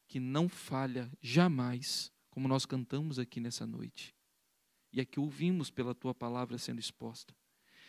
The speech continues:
E agora, ó Deus, o que nós podemos fazer é, com alegria no nosso coração, dizer,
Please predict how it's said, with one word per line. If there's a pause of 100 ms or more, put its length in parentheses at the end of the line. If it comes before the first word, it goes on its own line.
(120)
E
agora,
ó
Deus,
o
que
nós
podemos
fazer (1300)
é,
com (380)
alegria
no
nosso
coração, (1400)
dizer,